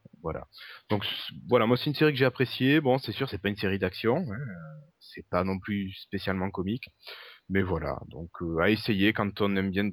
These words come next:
parfois, parfois se prendre la tête. Et donc, pour ceux qui l'ont raté, Arte met à disposition donc les deux derniers épisodes qui passent chaque, euh, jeudi soir, si je dis pas de bêtises, sur son site de replay.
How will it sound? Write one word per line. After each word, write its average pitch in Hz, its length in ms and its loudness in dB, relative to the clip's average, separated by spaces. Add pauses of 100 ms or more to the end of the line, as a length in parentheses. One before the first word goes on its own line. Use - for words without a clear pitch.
parfois, 120 400 2 (320)
parfois 110 340 0
se - 60 -6
prendre 101 200 -6
la 92 100 0
tête. 78 320 -8 (720)
Et 90 640 2
donc, 104 220 -2
pour 127 140 -2
ceux 135 100 -2
qui 127 120 -4
l'ont 123 120 4
raté, 120 580 4
Arte - 220 0
met 120 140 2
à - 20 4
disposition 110 640 -4
donc 98 240 0
les 95 80 2
deux 120 180 -6
derniers 110 360 -2
épisodes 110 360 0
qui - 120 -16
passent - 280 -2
chaque, 101 240 0 (160)
euh, 95 80 -2
jeudi 92 260 -6
soir, 127 240 -2
si - 180 -20
je 98 40 -20
dis 101 80 -14
pas 95 140 2
de 92 40 -6
bêtises, 139 340 -4
sur - 160 -4
son 107 120 -4
site 117 180 -10
de 110 100 2
replay. 90 340 -2